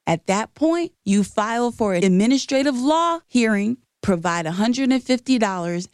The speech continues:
and then you can get a temporary driver's license. Wingspan. Under the wingspan limitations of a search incident to arrest,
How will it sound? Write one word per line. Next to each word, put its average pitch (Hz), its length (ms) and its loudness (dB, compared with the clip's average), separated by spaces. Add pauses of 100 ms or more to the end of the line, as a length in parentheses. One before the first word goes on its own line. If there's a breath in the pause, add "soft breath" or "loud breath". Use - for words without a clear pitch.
(200 loud breath)
and 180 180 2
then 185 160 2
you 180 200 0
can 240 180 0
get 196 260 -2
a 160 80 -2
temporary 196 720 -2
driver's 160 500 -2
license. - 580 -10 (1300)
Wingspan. 202 920 -2 (420)
Under 349 320 -2
the 330 140 2
wingspan 277 760 2
limitations 190 960 0
of 185 140 0
a 165 140 -2
search 214 540 -4
incident 240 540 0
to 269 140 0
arrest, 247 440 -4